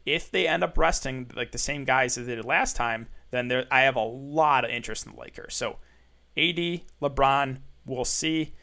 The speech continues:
Um, they did not play on Friday. Uh, also, Gasol did not play, Markieff Morris did not play, K C P did not play, and Caruso is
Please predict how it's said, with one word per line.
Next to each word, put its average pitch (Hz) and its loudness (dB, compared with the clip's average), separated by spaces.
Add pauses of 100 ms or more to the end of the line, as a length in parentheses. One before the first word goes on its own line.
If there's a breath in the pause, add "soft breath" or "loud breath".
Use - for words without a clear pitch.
(240 soft breath)
Um, 117 0
they 120 -4
did 127 -6
not 135 0
play 143 8
on 160 2
Friday. 117 2 (400 soft breath)
Uh, 113 0
also, 156 6
Gasol 170 4
did 160 0
not 165 2
play, 156 8
Markieff 143 -2
Morris 143 0
did 143 -6
not 139 0
play, 135 4
K 135 2
C 131 -4
P 143 -4
did 139 -6
not 135 2
play, 139 12
and 123 -2
Caruso 175 2
is 120 -4